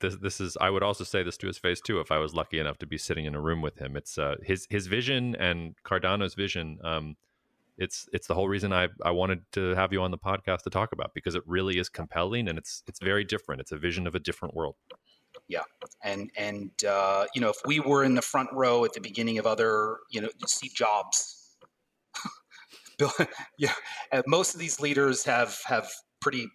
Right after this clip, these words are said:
Speaker 2: pretty serious faults, and very few, you know, Steve Jobs wasn't around in the age of Ask Me Anythings.
Speaker 1: Mm-hmm.
Speaker 2: <laughs> Charles puts himself out there on these shows, and it's like, well, that's just part of the world. Um, but we're a very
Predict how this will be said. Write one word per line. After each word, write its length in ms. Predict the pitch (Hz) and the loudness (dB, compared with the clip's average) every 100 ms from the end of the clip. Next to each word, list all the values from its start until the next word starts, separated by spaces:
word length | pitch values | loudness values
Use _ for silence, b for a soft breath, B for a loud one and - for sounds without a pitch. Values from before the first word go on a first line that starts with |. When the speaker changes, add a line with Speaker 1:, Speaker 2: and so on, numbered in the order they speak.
| - | -6
Speaker 2:
pretty 260 | 131 120 | -2 -2
serious 440 | 107 - 120 107 - | -2 -2 -2 -2 -2
faults, 400 | - 113 110 - | 0 2 4 0
and 140 | 113 | 0
very 220 | 127 185 175 | 2 2 2
few, 420 | - 147 135 131 | 0 2 2 2
you 80 | 156 | 0
know, 100 | 113 B B | 0 B B
Steve 300 | - 160 - | -4 -4 2
Jobs 340 | 156 160 160 | 4 4 4
wasn't 240 | 147 139 143 | 0 2 2
around 360 | 135 139 147 | 4 4 4
in 100 | 139 | 6
the 160 | 139 135 | 4 4
age 220 | 139 139 | 0 0
of 100 | 139 135 | -2 2
Ask 300 | 135 131 - | 2 2 2
Me 120 | 131 | 2
Anythings. 800 | 139 190 - - - - - - _ _ _ _ _ 90 | 2 0 -6 -12 -4 -4 -4 -16 _ _ _ _ _ -12
Speaker 1:
Mm-hmm. 1080 | 80 82 92 _ _ _ _ _ - - 147 - | -10 -12 -14 _ _ _ _ _ -2 -2 -4 -10
Speaker 2:
<laughs> 160 | - - | -6 0
Charles 340 | 147 160 147 | 4 4 2
puts 200 | - - | 0 0
himself 340 | 139 - 123 131 | 2 2 4 4
out 200 | 156 190 | 4 4
there 200 | 107 104 | 2 2
on 120 | 104 | 0
these 140 | 98 | -4
shows, 440 | - 123 147 107 107 | -2 2 2 2 -4
and 60 | |
it's 140 | 95 - | -6 -2
like, 200 | 98 95 - | -2 -2 2
well, 340 | 147 110 127 | 4 4 0
that's 180 | 113 - | -2 -4
just 160 | 117 - | -6 -2
part 160 | 117 | -2
of 40 | 107 | 0
the 140 | 98 | 0
world. 440 | 113 117 87 214 - B B B - | 2 2 2 -2 -10 B B B -6
Um, 460 | 104 98 95 92 90 | 0 2 0 -2 -4
but 160 | 98 101 | -4 0
we're 120 | 101 | -2
a 40 | 98 | 0
very 180 | - | -2